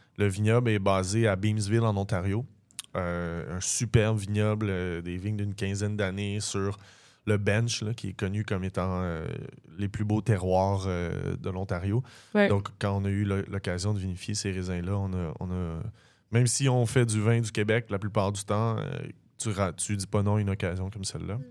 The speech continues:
Speaker 1: Euh,
Speaker 2: Je vais, je vais reprendre ton, ton, euh, ton partenaire d'affaires, euh, Daniel Guélis, qui était comme, «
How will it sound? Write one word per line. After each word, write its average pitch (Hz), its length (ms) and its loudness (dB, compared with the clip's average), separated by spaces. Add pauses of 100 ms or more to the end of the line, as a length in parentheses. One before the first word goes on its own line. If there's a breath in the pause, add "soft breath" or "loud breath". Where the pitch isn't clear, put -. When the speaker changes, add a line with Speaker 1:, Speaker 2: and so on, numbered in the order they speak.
(460 loud breath)
Speaker 1:
Euh, 175 80 0
Speaker 2:
Je 208 80 0
vais, 214 220 6
je 202 40 -2
vais 202 120 4
reprendre 214 460 0
ton, 196 300 2
ton, 180 380 2
euh, 165 500 0
ton 185 140 -2
partenaire 190 420 -2
d'affaires, 196 540 -4 (100)
euh, 175 260 -2
Daniel 190 400 0
Guélis, 202 400 0
qui 220 100 -2
était 185 180 0
comme, « 190 220 0